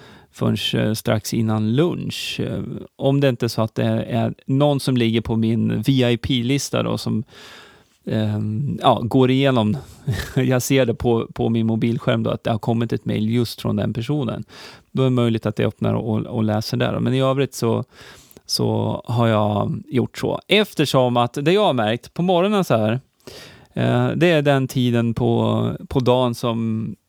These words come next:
jag oftast är mest produktiv och, och får mest gjort. Och det här kanske stämmer in på dig också. Jag vet att det är många som,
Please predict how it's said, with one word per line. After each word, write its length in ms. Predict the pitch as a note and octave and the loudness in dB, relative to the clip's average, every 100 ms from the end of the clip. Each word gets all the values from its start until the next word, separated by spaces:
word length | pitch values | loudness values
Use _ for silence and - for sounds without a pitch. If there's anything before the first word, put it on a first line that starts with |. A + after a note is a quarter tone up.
| _ _ - | _ _ 0
jag 140 | D3+ D3+ | 4 4
oftast 320 | - C#3 - | 4 0 2
är 80 | C#3 | 2
mest 420 | C#3 D3 - - | 2 0 -2 -2
produktiv 540 | D#3 C#3 B2+ A#2 A2 | 0 0 0 -2 -2
och, 460 | A2+ B2+ B2 B2 A#2+ | -2 -2 -2 -4 -8
och 120 | C3+ | -6
får 120 | D3+ | -4
mest 320 | C3+ B2 - | -2 -2 -2
gjort. 260 | D#3 C3+ - | -4 -2 -4
Och 80 | C#3 | -2
det 80 | C#3+ | 0
här 80 | |
kanske 260 | D#3 D#3+ D#3+ | 0 0 0
stämmer 260 | - D3+ C#3 | 0 2 2
in 160 | B2+ | 0
på 80 | C3 | 0
dig 160 | B2 C#3 | 2 2
också. 280 | D#3 - | -2 -2
Jag 180 | B2 C3 | 0 0
vet 280 | C#3 C#3+ D3+ | -2 -2 0
att 120 | C3 | -2
det 60 | B2+ | -2
är 40 | |
många 300 | B2 A#2+ B2+ | 0 0 -2
som, 280 | - A#2+ A2+ | -2 -2 -4